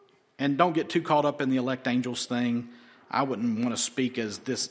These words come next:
obviously means this kind of tone, but I think it just means the angels who didn't fall with Satan, the angels. The, the, the main idea is that Paul is calling Timothy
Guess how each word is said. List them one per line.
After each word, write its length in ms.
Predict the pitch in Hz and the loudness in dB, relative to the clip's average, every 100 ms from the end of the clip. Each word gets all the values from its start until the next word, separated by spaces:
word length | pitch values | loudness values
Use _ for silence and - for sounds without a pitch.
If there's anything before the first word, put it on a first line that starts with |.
| - | 0
obviously 480 | 120 120 120 127 117 | -2 0 -4 -2 -2
means 320 | 117 110 101 | -2 -4 -2
this 500 | 127 123 - - - _ _ - | -2 0 -2 -2 -8 _ _ -6
kind 160 | 135 | -4
of 60 | 131 | -2
tone, 420 | 139 135 135 131 - - - | -2 0 0 -2 -8 -20 -4
but 80 | 196 | 2
I 40 | 196 | 2
think 200 | 208 180 | 2 0
it 20 | |
just 160 | 156 | -2
means 220 | 160 147 123 | -2 -2 -2
the 120 | 123 | -2
angels 400 | 139 139 127 120 | 0 0 -2 -4
who 80 | 123 | -4
didn't 240 | 120 117 | -4 -6
fall 240 | - 113 110 | -4 -4 -4
with 100 | 104 | -8
Satan, 540 | - 104 80 85 82 _ _ _ _ | -8 -8 -10 -16 -18 _ _ _ _
the 140 | - 101 | -12 -10
angels. 440 | 101 95 92 - - - - | -8 -10 -12 -14 -16 -8 0
The, 100 | 175 | 2
the, 180 | 160 180 | 4 4
the 160 | 170 | 4
main 380 | 170 190 240 233 | 6 4 6 6
idea 360 | 185 160 151 165 | 6 4 2 2
is 180 | 151 | 2
that 220 | 147 135 - | 0 -2 2
Paul 400 | 190 190 202 196 | 6 8 6 4
is 120 | - | 0
calling 400 | - 185 185 160 | 4 6 6 0
Timothy 600 | - 214 156 151 143 | 2 2 2 2 0